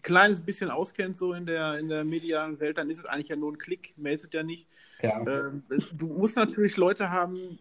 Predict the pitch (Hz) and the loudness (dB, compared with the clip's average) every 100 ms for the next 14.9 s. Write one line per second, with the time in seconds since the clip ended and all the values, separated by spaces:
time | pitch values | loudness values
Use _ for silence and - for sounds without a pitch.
0 | - 170 160 147 185 - 196 - 202 185 | -14 -6 -6 -6 -10 -8 -10 -6 -4 -4
1 | 208 202 170 165 180 180 165 165 160 151 | -6 -8 -6 -6 -4 -8 -6 -6 -6 -10
2 | 185 - 202 202 190 175 175 180 165 156 | -10 -10 -10 -6 -6 -6 -4 -4 -2 -2
3 | - 160 160 156 156 - _ - - 180 | 2 2 2 2 -2 -6 _ -4 2 2
4 | - 185 - 170 - 156 156 - - - | 0 -4 0 0 -2 -10 -8 -8 -10 -10
5 | - 110 104 113 139 139 151 143 180 185 | -6 0 0 2 0 8 12 12 12 12
6 | 160 156 156 - - _ - 127 107 104 | 12 12 10 4 -20 _ 0 4 4 2
7 | 120 117 117 104 - - _ _ _ - | 0 2 0 -2 -6 -18 _ _ _ -20
8 | - - - _ 269 - - - - - | -18 -18 -20 _ 0 0 -2 -20 -20 -20
9 | - - - 117 143 147 151 151 147 - | -20 -8 2 6 6 6 2 -4 -8 -8
10 | 165 156 180 220 220 - 156 170 170 185 | -2 2 6 6 4 -14 -12 -6 4 4
11 | - 160 214 214 240 214 175 170 202 214 | 4 4 4 2 -2 -6 -6 -6 -6 -8
12 | 190 196 196 185 202 190 170 196 185 170 | -8 -8 -10 -10 -12 -12 -8 -4 -2 -2
13 | 175 170 170 165 170 - 185 - - 185 | 0 0 0 -2 -8 0 0 0 -2 -2
14 | 202 - 185 165 147 - - 247 | -2 -8 -10 -10 -8 -10 -8 -8